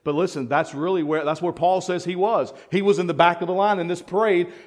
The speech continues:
He was last, and the, and the losers were last.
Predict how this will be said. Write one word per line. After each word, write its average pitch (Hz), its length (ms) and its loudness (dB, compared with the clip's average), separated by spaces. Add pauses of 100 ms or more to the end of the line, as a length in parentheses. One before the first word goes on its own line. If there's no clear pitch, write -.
(120)
He 196 160 0
was 185 180 4
last, 190 400 4
and 165 140 -2
the, 160 140 2
and 160 160 0
the 160 60 4
losers 180 440 2
were 180 80 0
last. 196 760 2